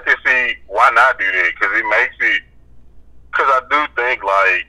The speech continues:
Joel Embiid, in my opinion, has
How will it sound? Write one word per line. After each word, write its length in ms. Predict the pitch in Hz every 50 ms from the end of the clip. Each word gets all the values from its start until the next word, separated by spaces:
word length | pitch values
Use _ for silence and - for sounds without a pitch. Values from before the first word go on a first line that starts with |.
| - - - - - - _ - - - - - - - - - - - - - _ - - -
Joel 480 | - - 107 107 113 120 135 156 - 139
Embiid, 640 | 143 135 - - - - - - - - - -
in 80 | - -
my 240 | - 107 110 110 110
opinion, 420 | - - 107 113 113 107 104 101
has 460 | - - - 110 104 104 104 107 101